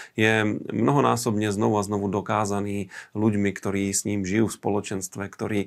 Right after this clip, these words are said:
zakúsili jeho a moc jeho vzkriesenia a osobne ich poznali, ale tento svet bude stále hovoriť niečo iné a práve preto my sme povolaní k niečomu,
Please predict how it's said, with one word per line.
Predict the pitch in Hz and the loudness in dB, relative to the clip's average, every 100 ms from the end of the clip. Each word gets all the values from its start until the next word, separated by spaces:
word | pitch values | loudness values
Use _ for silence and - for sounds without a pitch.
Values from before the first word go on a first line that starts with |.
| - - - | -6 -12 0
zakúsili | 110 117 117 - 101 95 92 - 104 | 0 2 0 2 2 2 -2 -8 0
jeho | 104 113 101 - | 2 4 2 0
a | 101 | 0
moc | 101 113 110 | 2 2 0
jeho | 104 | 0
vzkriesenia | - - 104 101 110 101 101 113 139 _ _ _ _ _ _ - | -2 0 0 2 2 4 4 2 -2 _ _ _ _ _ _ -6
a | 113 | -2
osobne | 113 - 104 104 | -2 0 0 0
ich | - | 0
poznali, | 113 98 101 101 117 117 - - _ 104 | -2 0 0 2 0 -4 -16 -20 _ 0
ale | 101 101 101 98 - - | 2 2 2 0 -8 -4
tento | 110 135 139 | 0 2 2
svet | - 110 | 0 2
bude | 113 | 2
stále | 117 120 117 110 | 2 2 0 0
hovoriť | 110 107 110 110 | 0 0 -2 -2
niečo | 104 104 107 | -4 -2 0
iné | 104 101 104 120 - | 0 0 0 -4 -10
a | - | -14
práve | 117 - 135 120 | -4 0 2 0
preto | 120 117 117 98 - - | 0 -2 -2 -6 -8 -8
my | - | -4
sme | 107 | -2
povolaní | 110 107 110 113 110 | 0 2 2 2 0
k | 107 | 0
niečomu, | 101 - 104 101 107 | -2 0 0 0 -4